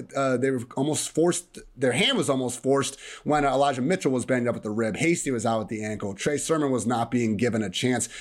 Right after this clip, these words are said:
Jeff Wilson was just coming off I R. So a lot of things went right last year for Deebo Samuel, another one of which was Jimmy G holding off Trey Lance for all but two games.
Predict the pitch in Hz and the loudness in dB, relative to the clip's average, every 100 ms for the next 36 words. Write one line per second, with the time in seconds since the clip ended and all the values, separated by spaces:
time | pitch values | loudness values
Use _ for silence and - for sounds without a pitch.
0 | - 156 147 165 190 165 143 120 120 - | -4 -2 0 0 0 0 -2 -4 -4 -2
1 | 123 117 113 110 107 120 123 110 131 107 | -2 0 -2 -2 0 2 0 0 -2 -4
2 | - - - 143 147 180 285 320 - 196 | -6 -6 -2 -2 0 0 0 -2 0 0
3 | 190 147 131 156 120 110 135 143 120 117 | 2 0 0 -2 -2 -2 0 0 0 -2
4 | 117 - 120 113 98 127 123 113 147 151 | 0 0 -2 -2 2 4 4 0 0 2
5 | 143 117 - - 143 220 302 254 190 190 | 2 0 -4 -4 0 2 2 2 2 2
6 | 156 196 196 202 120 185 240 185 247 185 | 2 0 0 -2 0 0 2 2 2 2
7 | 185 170 170 - 185 180 170 185 175 139 | 0 0 -2 -2 0 0 2 2 0 0
8 | 135 135 127 123 - - 131 120 147 123 | 2 2 2 -2 -12 -2 0 2 0 0
9 | 139 151 143 | 0 0 -2